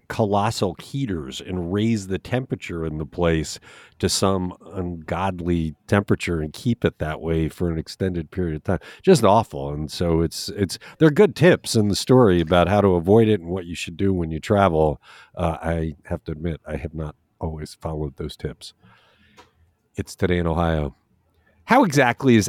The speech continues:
Akron spending the one point five million dollars it has dedicated to violence prevention? And can the Akron Zoo really help in that effort? Layla, the Akron Zoo popping up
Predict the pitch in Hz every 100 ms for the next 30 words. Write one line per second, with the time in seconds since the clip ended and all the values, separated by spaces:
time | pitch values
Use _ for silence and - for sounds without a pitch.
0 | - 127 - 127 110 - - 117 151 175
1 | 113 120 175 - 160 147 - 135 131 107
2 | 107 123 170 151 131 107 95 95 98 87
3 | 92 107 82 117 127 131 110 107 104 90
4 | - 92 123 117 95 85 - 85 85 80
5 | - 98 95 - - 110 165 160 147 123
6 | 180 - 269 170 104 123 143 156 123 143
7 | 101 104 - 156 135 147 139 165 180 -
8 | _ - 156 196 160 139 160 - 165 127
9 | 143 110 - 113 - 107 101